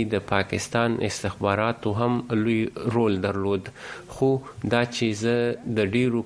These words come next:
کارپوهانو له نظر سره توپیر لرم، داسې هم نه ده چې د پاکستان له ملاتړ پرته به طالبان په بشپړه توګه نه وای. طالبان د مختلفو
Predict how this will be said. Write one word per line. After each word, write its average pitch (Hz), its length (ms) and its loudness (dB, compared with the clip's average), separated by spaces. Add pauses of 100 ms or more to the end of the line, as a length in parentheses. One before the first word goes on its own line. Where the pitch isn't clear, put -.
کارپوهانو 110 720 2
له 104 60 2 (120)
نظر 113 380 0
سره 98 180 2 (120)
توپیر 117 420 2
لرم، 113 240 0 (500)
داسې 113 240 2 (100)
هم 127 100 2 (100)
نه 107 120 2
ده 90 80 0 (400)
چې 107 120 4 (280)
د 98 180 2
پاکستان 113 640 0
له 101 140 2
ملاتړ 104 360 0 (180)
پرته 123 380 2
به 110 80 2 (460)
طالبان 104 540 2 (100)
په 101 80 0 (100)
بشپړه 101 440 2 (120)
توګه 101 320 2
نه 107 140 2
وای. 90 160 0 (420)
طالبان 107 600 2
د 104 140 0
مختلفو 120 600 0